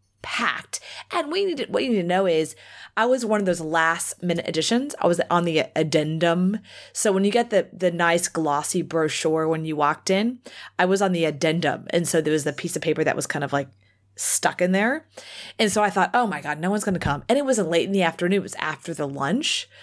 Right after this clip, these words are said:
I thought, "Oh my gosh, I'm gonna be talking to nobody." Place was packed.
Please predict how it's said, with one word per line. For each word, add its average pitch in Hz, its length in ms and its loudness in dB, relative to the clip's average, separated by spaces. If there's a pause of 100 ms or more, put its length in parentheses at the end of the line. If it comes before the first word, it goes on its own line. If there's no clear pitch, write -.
(100)
I 107 40 -14
thought, - 180 0
"Oh 269 140 4
my 165 160 0
gosh, 135 280 -2
I'm 196 80 2
gonna 208 140 4
be 151 80 0
talking 151 380 -2
to 160 100 -4
nobody." 139 640 -2 (800)
Place 285 320 4
was 254 140 4
packed. - 680 0